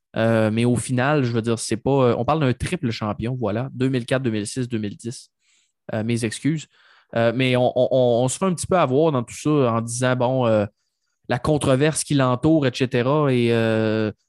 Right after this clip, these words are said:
euh, ça, c'est comme dire l'animateur controversé. Et, euh, tu sais, on, on connaît un peu le, le, le pattern et le, le, le,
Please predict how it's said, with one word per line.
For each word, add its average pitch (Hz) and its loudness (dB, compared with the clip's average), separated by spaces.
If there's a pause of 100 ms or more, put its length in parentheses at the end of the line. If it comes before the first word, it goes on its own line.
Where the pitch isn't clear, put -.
(280)
euh, 110 0
ça, - -4
c'est 147 -2
comme 143 0
dire 135 2
l'animateur 131 0
controversé. 135 -2
Et, 113 -2
euh, 104 0
tu - -10
sais, 135 -2
on, 113 0
on 113 -2
connaît 135 0
un 143 2
peu 147 0
le, 135 4
le, 110 2
le 107 0
pattern 131 -2
et 117 -2
le, 104 -2
le, 101 -4
le, 95 -6